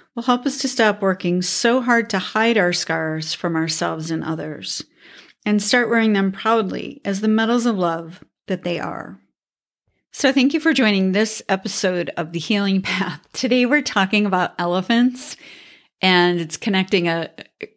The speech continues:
couple of recent chats we've had about habits and just trying to understand what really drives us.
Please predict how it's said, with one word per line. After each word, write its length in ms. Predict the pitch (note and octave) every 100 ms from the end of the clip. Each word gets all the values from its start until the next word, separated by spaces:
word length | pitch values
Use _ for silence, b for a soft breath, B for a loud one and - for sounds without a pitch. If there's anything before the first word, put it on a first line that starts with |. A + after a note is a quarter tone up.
| _ _ -
couple 300 | B3+ B3 F3
of 80 |
recent 340 | E3 E3+ - -
chats 300 | E3+ D#3+ -
we've 140 | E3+
had 120 | F#3+
about 240 | F3 F2+ -
habits 520 | E3 D#3+ - - -
and 100 | E3
just 320 | D#3+ D#3 - - _ _ -
trying 220 | - A3
to 40 | F#3+
understand 640 | F3 E3 - D#3 E3+ E3
what 180 | D#3+ -
really 240 | E3+ F3
drives 340 | D#3+ E3+ E3+
us. 360 | E3+ E3 - -